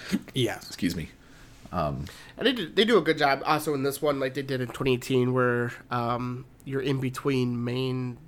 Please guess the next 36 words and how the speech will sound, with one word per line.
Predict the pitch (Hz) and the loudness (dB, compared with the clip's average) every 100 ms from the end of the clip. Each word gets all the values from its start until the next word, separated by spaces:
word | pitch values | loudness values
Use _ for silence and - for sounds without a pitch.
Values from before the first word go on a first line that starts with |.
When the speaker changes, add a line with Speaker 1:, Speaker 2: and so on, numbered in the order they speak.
| - - - - - - - - | -20 -20 -20 -20 -20 -20 -20 -6
Speaker 3:
the | 147 | 0
main | 143 131 | 2 2
story, | 127 - 127 131 120 | 0 0 2 2 2
and | 123 117 113 - - - - - - | -2 -2 -6 -12 -20 -20 -20 -20 -4
Mimir | 143 135 127 127 | 2 6 6 6
will | 120 | 4
be | 117 113 | 2 0
like, | 113 117 113 - - - - - - - - - - - - - - - | 2 2 0 -4 -16 -20 -20 -20 -20 -20 -20 -20 -20 -20 -20 -20 -20 -4
"You | 160 | 8
wanna | 185 190 | 12 12
check | 165 208 | 10 4
out | 180 | 4
some | 190 | 4
other | 185 | 2
places, | 170 180 196 - 214 208 - 131 | 2 2 2 0 -2 -2 -2 2
Speaker 1:
Mm-hmm. | 127 120 | 2 4
Speaker 3:
you | 135 | 4
know, | 139 151 | 4 4
or | 143 139 135 135 135 131 - | 4 2 2 2 0 -2 -4
we, | 143 | 6
I | |
don't | 151 185 | 8 8
think | 160 | 6
we | 165 | 4
went | 175 165 | 4 6
there | 190 208 | 6 6
yet," | 147 131 131 | 6 4 4
or | 131 | 2
something | 143 131 | 0 0
like | 123 | 2
that. | 131 | 0
It's | 127 | 0
like, | 131 127 | -4 2
"Yeah, | 127 139 127 | 6 8 8
okay, | 127 131 | 4 0
you're | 131 135 | 0 -2